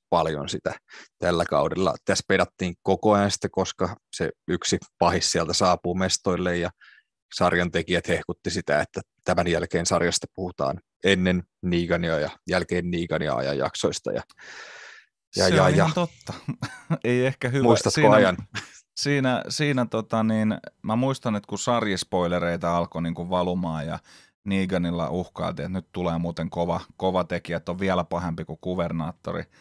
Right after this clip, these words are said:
Speaker 2: Ja siis tämähän oli niinku sit, että kun Rickist-, Rick otti niinku Alexandrian vastuulleen ja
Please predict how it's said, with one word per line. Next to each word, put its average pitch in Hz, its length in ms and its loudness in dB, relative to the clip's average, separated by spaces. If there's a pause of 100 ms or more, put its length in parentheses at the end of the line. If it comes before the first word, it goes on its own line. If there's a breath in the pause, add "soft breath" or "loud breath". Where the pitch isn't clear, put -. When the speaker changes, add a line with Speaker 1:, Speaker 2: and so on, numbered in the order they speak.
(840 soft breath)
Speaker 2:
Ja 92 60 -2
siis 95 220 -2
tämähän 143 280 2
oli 127 140 2
niinku 107 180 0
sit, 107 200 -6
että 104 120 -6
kun - 220 -6 (280)
Rickist-, 127 600 -4
Rick 123 220 -4
otti 95 300 -2
niinku 90 280 -2 (840)
Alexandrian 92 720 -2
vastuulleen 95 840 0
ja 90 260 0